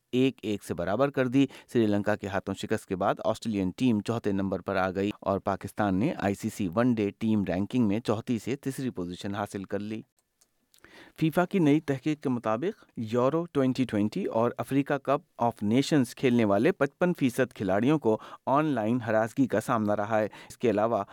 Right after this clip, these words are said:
کھلاڑیوں کو تفریقی رویوں اور متعصبانہ اور نفرت انگیز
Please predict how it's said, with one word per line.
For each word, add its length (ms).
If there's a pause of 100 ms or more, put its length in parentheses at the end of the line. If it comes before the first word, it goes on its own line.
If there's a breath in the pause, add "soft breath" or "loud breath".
(140)
کھلاڑیوں 540
کو 240
تفریقی 560
رویوں 480 (200 soft breath)
اور 300 (100)
متعصبانہ 800
اور 200
نفرت 380
انگیز 440